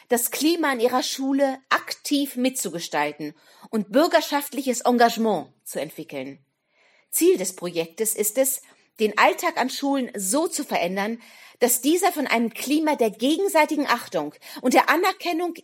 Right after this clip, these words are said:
individueller Eigenheiten geprägt ist, gepaart mit der gemeinsamen Suche nach verbindenden Normen. Zudem möchte ich Ihnen das Projekt für Demokratie Courage zeigen,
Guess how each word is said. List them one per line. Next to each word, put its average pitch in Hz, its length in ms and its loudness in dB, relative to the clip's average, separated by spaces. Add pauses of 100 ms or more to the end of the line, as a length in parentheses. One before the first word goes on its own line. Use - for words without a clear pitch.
individueller 294 920 2
Eigenheiten 226 580 0
geprägt - 480 -2
ist, - 320 -4 (360)
gepaart 247 580 2 (200)
mit 233 120 -2
der 247 100 6
gemeinsamen 294 800 4
Suche 285 480 2 (240)
nach 226 180 2
verbindenden 262 800 4
Normen. 208 540 0 (2000)
Zudem 277 420 0 (340)
möchte - 260 0
ich 262 120 -10
Ihnen 285 200 0
das 269 200 0
Projekt 277 500 -2 (260)
für - 140 -2
Demokratie 269 560 2
Courage 254 540 0
zeigen, 151 480 -6